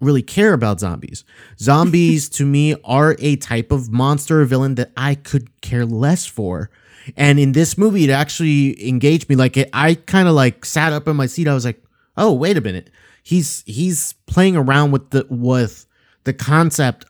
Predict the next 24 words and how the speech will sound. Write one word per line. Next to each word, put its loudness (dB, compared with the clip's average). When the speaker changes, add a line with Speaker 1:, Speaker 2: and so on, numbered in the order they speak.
Speaker 1:
of 2
having -2
smart -2
zombies. 0
We, -6
we 2
barely 2
ever 0
see -2
that 0
before. -2
Sure, 2
Warm 0
Bodies 2
is -4
an -2
example, 2
a 2
movie 4
that -2
barely -2
anyone 4
saw. -2
But 4